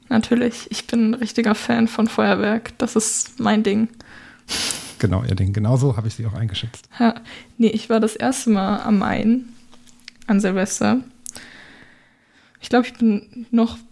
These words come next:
Speaker 1: weniger Fan von Silvester geworden, tatsächlich. Das ist
Speaker 2: Frankfurt Innenstadt ist,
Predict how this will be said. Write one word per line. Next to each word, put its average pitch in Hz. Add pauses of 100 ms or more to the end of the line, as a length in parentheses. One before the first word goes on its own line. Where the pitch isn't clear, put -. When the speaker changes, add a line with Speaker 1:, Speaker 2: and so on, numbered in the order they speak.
(180)
Speaker 1:
weniger 214
Fan 190
von 190
Silvester 226
geworden, 220
tatsächlich. - (220)
Das -
ist - (580)
Speaker 2:
Frankfurt 135
Innenstadt 120
ist, -